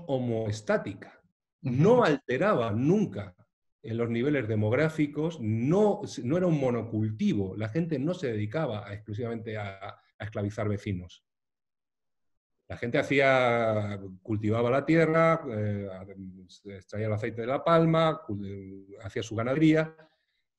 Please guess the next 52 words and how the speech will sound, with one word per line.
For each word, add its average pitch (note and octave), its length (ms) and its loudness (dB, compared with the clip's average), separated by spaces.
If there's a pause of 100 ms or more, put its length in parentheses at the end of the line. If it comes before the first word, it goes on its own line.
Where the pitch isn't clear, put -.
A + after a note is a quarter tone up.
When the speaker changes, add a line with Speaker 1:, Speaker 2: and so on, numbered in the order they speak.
Speaker 1:
y C4 140 0
luego, B2+ 640 0
en A2 120 -4
sus A2+ 200 -2
guerras A#2+ 300 0 (100)
tribales, C3 420 -2
pues F2+ 200 -14
sí, F#2+ 180 -10
el E2+ 160 -16
que F2+ 100 -12
perdía D3 460 -2
era G#2 140 -2
esclavizado, - 480 -16 (280)
cosa A2 260 -6
que G2+ 60 -4
es F2+ 80 -8
un G2+ 140 -4
rasgo G#2+ 260 -2
muy A2+ 240 -2
común A2+ 240 0
en A2 100 0
muchas C#3 360 0
culturas. - 580 -18 (340)
¿Cuál A#3+ 220 6
es F#3+ 140 -2
el C#3 120 0
problema D3+ 360 0
de A2+ 80 -2
los G#2 160 -6
africanos? A2+ 460 -4
El G#2+ 80 -4
problema D#3+ 240 -2
de B2 80 -2
los G#2 120 -6
africanos D#3 440 -4
es D#3 100 -8
cuando G2+ 380 -4
llega D#3 260 -2
el A2+ 100 -6
capitalismo. G#2 760 -8 (960)
Y F#2+ 100 -10
ya B2+ 120 2
no D#3+ 80 4
estoy D3 380 2
hablando C#3 300 2
de B2 60 4
las A2 100 2
grandes C3+ 180 0
revoluciones A2 720 -4
industriales, G2+ 600 -4
sino F#2+ 200 -10
estamos, B2 320 -6